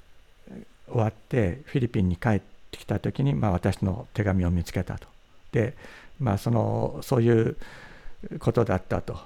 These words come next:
まあ、遅れて申し訳ないというようなことが書かれてあったんですが、そして、どの村に滞在したらいいのかとか、で、どういう人が住んでるから、どういう人に援助を受けることができるというようなことがこう書かれていました。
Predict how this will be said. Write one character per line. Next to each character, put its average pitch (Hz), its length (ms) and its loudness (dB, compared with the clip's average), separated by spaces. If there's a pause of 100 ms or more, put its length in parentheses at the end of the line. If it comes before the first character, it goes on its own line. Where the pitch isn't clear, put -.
(120)
ま 107 140 0
あ、 98 60 0
遅 101 160 2
れ 107 80 4
て - 80 0
申 107 140 4
し - 80 -2
訳 113 180 2
な 113 120 4
い 90 80 -2
と - 180 -8
い 101 120 2
う 107 40 2
よ 107 80 0
う - 20 0
な 95 80 0
こ 101 80 -6
と - 100 -6
が 90 240 -6 (140)
書 - 80 -8
か - 100 -2
れ 90 120 0
て - 120 -6
あ 92 40 0
っ 87 80 -4
た - 120 -6
ん 85 40 -4
で - 80 -6
す - 140 -6
が、 113 240 0 (580)
そ 120 160 0
し - 60 -2
て、 123 320 2 (440)
ど 147 140 6
の 160 120 6
村 101 220 4
に 82 180 0
滞 95 200 0
在 87 180 0
し - 40 -8
た - 100 -4
ら - 100 -4
い - 40 -4
い 87 80 -6
の - 120 -8
か - 220 -16
と - 80 -10
か、 - 140 -20 (600)
で、 131 240 -6 (460)
ど 156 220 4
う 151 60 10
い 127 60 6
う - 20 2
人 101 160 -2
が 90 120 -2
住 - 160 -2
ん 95 40 -2
で 85 100 -2
る - 80 -6
か - 120 -6
ら、 - 200 -8
ど 139 180 4
う 147 60 6
い 113 40 2
う - 20 0
人 - 140 -4
に 78 140 -2 (880)
援 110 180 2
助 95 100 0
を 76 240 -4 (120)
受 120 120 -4
け 107 80 0
る 92 80 -2
こ - 120 -2
と 85 100 -2
が 85 60 0
で 76 120 -2
き - 100 -6
る - 160 -4
と 135 160 -8
い 127 100 4
う 127 80 6
よ 131 80 4
う 117 40 4
な 101 80 2
こ 98 80 -4
と - 100 -4
が - 140 -8
こ - 220 -8
う - 40 -16
書 - 60 -14
か - 100 -4
れ - 80 -4
て - 220 -12
い 98 40 -8
ま 85 120 -10
し - 40 -16
た。 - 100 -20